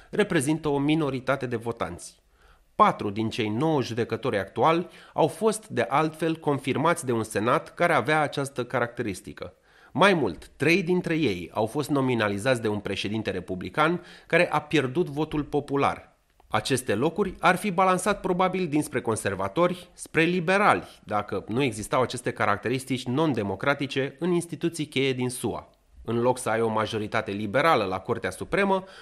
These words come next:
acum aceasta va fi conservatoare,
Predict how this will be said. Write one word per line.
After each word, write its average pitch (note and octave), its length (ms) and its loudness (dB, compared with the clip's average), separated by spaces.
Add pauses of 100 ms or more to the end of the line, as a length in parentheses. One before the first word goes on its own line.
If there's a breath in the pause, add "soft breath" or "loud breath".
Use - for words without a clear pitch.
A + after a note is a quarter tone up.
(140 loud breath)
acum G#3 500 2
aceasta F#3 400 0
va C3+ 120 4
fi F3 220 -2
conservatoare, D#3+ 920 2